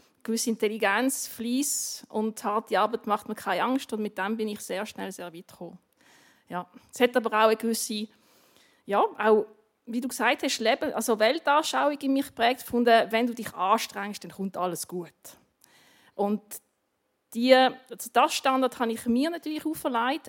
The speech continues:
aber auch anderen gegenüber auferlegt und auch eine gewisse Härte entwickelt, von der, wenn es dir nicht gelingt, dann schaffst du einfach nicht hart genug.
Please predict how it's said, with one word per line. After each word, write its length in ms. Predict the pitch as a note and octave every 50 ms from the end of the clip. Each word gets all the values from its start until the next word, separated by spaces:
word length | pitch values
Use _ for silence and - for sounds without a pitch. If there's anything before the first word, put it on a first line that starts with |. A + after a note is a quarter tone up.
| - _
aber 360 | - G#3+ A3 A3 G#3+ G#3+ G#3
auch 140 | G#3 G#3 -
anderen 400 | - G3 G#3 A#3 - B3+ A#3 A3+
gegenüber 500 | A3+ A3+ G#3+ - G#3+ G3+ G3+ G#3+ G3+ G#3
auferlegt 640 | G#3 G#3+ - - A3 G#3 F#3+ - - - - - -
und 180 | G#3 F#3+ -
auch 120 | F#3+ F#3 F#3
eine 100 | F#3+ F#3+
gewisse 320 | - G3 G#3 - - G3+
Härte 460 | F#3 F#3+ G3+ G3 A3+ A#3+ - - -
entwickelt, 640 | A3 A3 A3 - G3+ G#3+ G#3+ - - - G#3 G3 -
von 140 | - G3 F#3+
der, 100 | F#3+ F#3
wenn 120 | F#3+ F#3
es 100 | F#3 -
dir 140 | - G#3+ A3
nicht 160 | A3 G#3 G3+
gelingt, 280 | - F#3 G3 G#3 A3+ -
dann 80 | F#3
schaffst 380 | F#3+ - - F#3+ G#3 - - -
du 60 | -
einfach 280 | - E3+ F#3+ - - -
nicht 200 | F#3+ F#3 - -
hart 280 | E3+ E3+ F#3+ - -
genug. 320 | - - G3 F3 E3 -